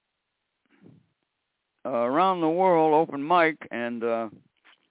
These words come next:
if you'd like to, uh, comment, six three one, two two four, three zero nine zero. Uh, anybody out there who, uh, has an apartment?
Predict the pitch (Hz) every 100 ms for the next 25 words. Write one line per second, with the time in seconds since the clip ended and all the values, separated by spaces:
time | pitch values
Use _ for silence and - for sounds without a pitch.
0 | _ _ _ _ _ _ _ _ _ _
1 | _ - - 107 110 113 151 143 - 131
2 | 117 113 110 110 101 - 139 135 127 123
3 | _ _ _ _ _ _ _ _ _ _
4 | _ _ - - 180 - - 160 139 147
5 | 139 127 156 147 147 131 - 139 127 120
6 | 113 _ _ _ _ _ _ _ _ _
7 | _ _ _ _ _ _ - 135 147 117
8 | 127 127 117 101 107 123 117 101 101 98
9 | 98 101 147 143 _ _ _ _ _ -
10 | - 98 101 165 165 160 135 120 131 147
11 | 131 117 117 110 110 110 107 90 90 90
12 | 82 - _ _ - - 127 131 131 131
13 | 127 - _ _ _ _ _ _ _ _
14 | _ _ - 92 98 - - 147 - -